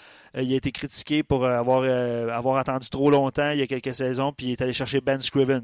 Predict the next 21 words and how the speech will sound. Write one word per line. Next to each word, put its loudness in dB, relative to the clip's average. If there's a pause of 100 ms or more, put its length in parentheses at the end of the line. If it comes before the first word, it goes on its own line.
Tu -18 (560)
sais, 2
euh, -2
comment, 2 (260)
c'est -8
ça. -2 (300)
Je, 4
j'aime 2
la 0
question -2
dans 2
le 0
sens -4
que 2
faut-il -2
y 8
aller 6
d'un 4
pourcentage. -4
Pourquoi, 0
comme, -6